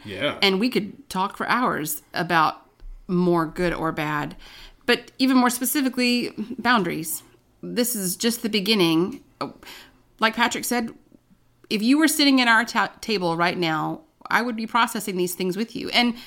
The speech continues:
Speaker 2: part of it is hard because I don't have very many close friends that I can share these pieces with. So you are sort of being my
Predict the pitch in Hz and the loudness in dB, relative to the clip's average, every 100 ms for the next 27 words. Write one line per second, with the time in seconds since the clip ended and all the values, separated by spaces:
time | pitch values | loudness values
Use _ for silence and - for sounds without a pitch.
0 | - - - 311 415 277 - 226 220 - | -20 -20 0 2 4 0 0 -2 -4 -8
1 | - 226 277 233 233 226 - - 208 226 | -2 0 0 -4 -6 -8 -4 0 2 2
2 | 254 233 208 226 220 233 214 208 190 175 | 0 -4 -6 -6 -4 -4 -2 -4 -2 -2
3 | - - 208 - - - 156 151 170 - | -4 -6 -6 -6 -8 -8 -6 -6 -6 -6
4 | - 175 175 - 208 190 185 175 - 185 | -2 -2 -2 -4 -2 0 -2 -4 -2 -2
5 | 180 175 175 - 180 175 165 - - - | -2 -4 -6 -8 -8 -8 -8 -10 -12 -14
6 | - - - - - - - 311 262 285 | -20 -20 -20 -20 -20 -10 2 6 6 4
7 | 240 269 285 277 247 247 240 247 240 240 | 2 2 0 0 0 0 -2 -2 0 0
8 | 220 220 233 | 0 0 -2